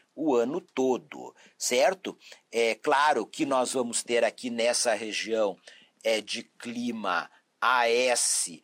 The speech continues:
nós vamos ter uma quantidade maior, maior de chuvas aí no verão, mas nós tam-, nós também, é, vamos ter ali chuvas no inverno, tá?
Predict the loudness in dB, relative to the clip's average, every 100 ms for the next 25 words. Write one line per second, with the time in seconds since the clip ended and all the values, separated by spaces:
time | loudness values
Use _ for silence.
0 | _ _ -2 0 0 0 -4 -4 -4 -2
1 | 0 -2 -4 -6 -8 -6 -2 0 0 -6
2 | -6 -2 -2 0 2 2 2 0 _ _
3 | _ _ _ _ -6 -2 0 2 4 4
4 | 0 -4 -2 -2 -4 -6 -6 -6 -4 -4
5 | -4 -8 -12 -2 0 2 4 2 2 0
6 | -4 _ _ _ -10 -6 -4 -2 -4 -2
7 | -6 -2 -4 -2 -2 -2 _ _ _ _
8 | _ _ _ _ _ _ _ _ -4 -2
9 | 0 -4 -2 0 -2 -2 -6 -6 -6 -2
10 | -2 -4 -8 -4 -2 -2 -6 _ -2 2
11 | 2